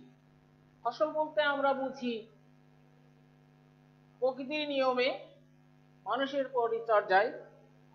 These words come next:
ধান, গম, সরিষা, বিভিন্ন কিছু উৎপাদিত হওয়া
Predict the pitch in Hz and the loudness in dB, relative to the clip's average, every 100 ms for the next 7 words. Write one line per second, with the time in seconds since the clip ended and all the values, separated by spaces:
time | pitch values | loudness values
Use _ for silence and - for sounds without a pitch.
0 | - - - - - - - - - - | -20 -20 -20 -20 -20 -20 -20 -20 -20 -20
1 | - - - - - - - - - - | -20 -20 -20 -20 -20 -20 -20 -20 -20 -20
2 | - - 202 247 269 254 262 269 262 - | -20 0 4 4 6 4 4 0 -6 -14
3 | - - - - - - - 233 247 240 | -20 -20 -20 -20 -20 -14 -2 -2 2 4
4 | 220 - - - - _ _ - - - | 4 4 -12 -20 -20 _ _ -20 -20 -20
5 | - - - - - - - - - - | -20 -20 -20 -20 -20 -20 -20 -20 -20 -20
6 | - - - - 214 247 269 277 277 277 | -20 -20 -20 -16 -8 -4 -2 0 0 -2
7 | 254 240 233 - - - - - - - | -6 -4 -4 -4 -12 -20 -20 -20 -20 -10
8 | 262 262 - 269 269 262 254 247 214 214 | -8 -4 6 10 10 8 2 2 8 10
9 | 214 | 10